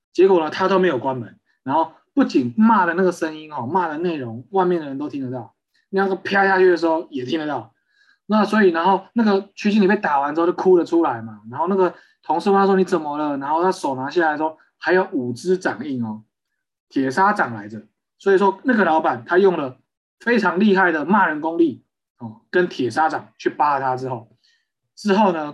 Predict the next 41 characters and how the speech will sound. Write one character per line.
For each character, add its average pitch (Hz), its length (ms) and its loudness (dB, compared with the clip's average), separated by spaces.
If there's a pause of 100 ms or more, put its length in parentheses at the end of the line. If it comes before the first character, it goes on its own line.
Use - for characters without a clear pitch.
公 180 240 2
司 180 340 2 (120)
的， 127 320 -6 (480)
呃， 117 340 -10
董 123 140 -8
事 175 160 0
会 156 200 0 (280)
知 175 120 -8
道 175 120 2
这 165 80 0
件 160 120 0
事， 127 300 -12 (420)
就 185 220 4
立 190 220 4
刻 180 200 2
叫 160 220 0
他 156 140 -2
们 151 80 -6
的 135 80 -8
董 110 160 -12
事 135 120 -18
长， 117 280 -16
呃， 139 160 -6
总 131 160 -6
经 170 180 2
理 123 240 -4 (380)
直 151 100 -4
接 175 160 4
把 170 160 0
这 147 100 -2
个， 135 360 -4 (420)
把 123 140 -6
这 151 100 0
个 139 260 0
处 170 160 -4
经 156 140 0
理 135 140 -4
给， 104 240 -12 (120)
给 113 160 -14
fire 131 200 -4
掉。 113 200 -6